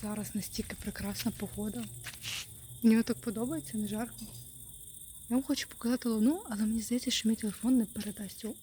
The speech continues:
красоту. Це таке? Що це какашка? Ну що, на цьому і все. Я дуже рада, що ви додивилися це відео до кінця. Я дуже рада, що ви дивитесь мої взагалі відеоролики.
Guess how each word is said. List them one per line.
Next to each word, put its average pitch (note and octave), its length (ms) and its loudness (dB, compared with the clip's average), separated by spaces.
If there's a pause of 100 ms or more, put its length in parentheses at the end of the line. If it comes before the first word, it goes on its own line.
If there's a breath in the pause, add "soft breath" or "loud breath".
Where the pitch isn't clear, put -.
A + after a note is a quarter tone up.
(120)
красоту. - 480 -6 (1700)
Це F4 140 2
таке? E4+ 420 0 (540)
Що - 320 2
це C#4+ 180 0
какашка? - 540 -4 (540 soft breath)
Ну A#3+ 80 12
що, B3+ 260 12 (180)
на A#3 120 12
цьому D4+ 380 12 (140)
і A#3 100 12
все. C#4 360 12 (520 loud breath)
Я A#3 560 12
дуже A#3+ 300 12
рада, A3+ 260 12
що - 180 12
ви A3 100 12
додивилися A3 540 12
це A#3 80 12
відео A3 260 12
до G#3+ 140 12
кінця. G3+ 460 12
Я A3 120 12
дуже G#3 240 12
рада, G#3+ 260 12
що A3+ 160 12
ви G3+ 140 12
дивитесь A#3 520 12
мої A#3+ 160 12
взагалі G#3 400 12
відеоролики. G#3 760 12